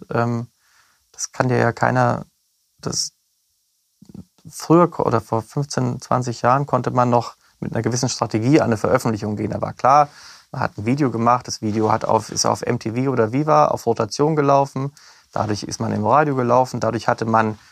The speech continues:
gewisse Eckpunkte, die immer funktioniert haben, die konnte man an-, angehen irgendwie und sagen, „Okay, check, dann haben wir dieses Format, dann haben wir noch die Nummer auf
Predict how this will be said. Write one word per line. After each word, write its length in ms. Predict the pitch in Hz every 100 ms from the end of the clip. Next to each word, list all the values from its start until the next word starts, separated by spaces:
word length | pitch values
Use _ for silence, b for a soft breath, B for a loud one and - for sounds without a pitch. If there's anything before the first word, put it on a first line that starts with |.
| b b b _
gewisse 380 | 110 131 - -
Eckpunkte, 460 | 139 - 147 135
die 120 | 120
immer 160 | 127 127
funktioniert 560 | - 127 - 131 147 120
haben, 140 | 107
die 80 | 101
konnte 280 | - 113 113
man 260 | 113 110 -
an-, 320 | 127 135 127 - _ _ _ _
angehen 840 | - 131 127 101 113 104 101 90 -
irgendwie 300 | - - 101
und 120 | -
sagen, 180 | 98 -
„Okay, 300 | 98 135 139 -
check, 380 | - 156 - - b b b b
dann 140 | -
haben 160 | 107 107
wir 80 | 104
dieses 360 | 143 165 160
Format, 580 | - 143 135 139 139 139 -
dann 220 | 110 104
haben 180 | 117 113
wir 80 | 110
noch 160 | 107
die 120 | -
Nummer 360 | 110 113 113 -
auf 320 | 104 - -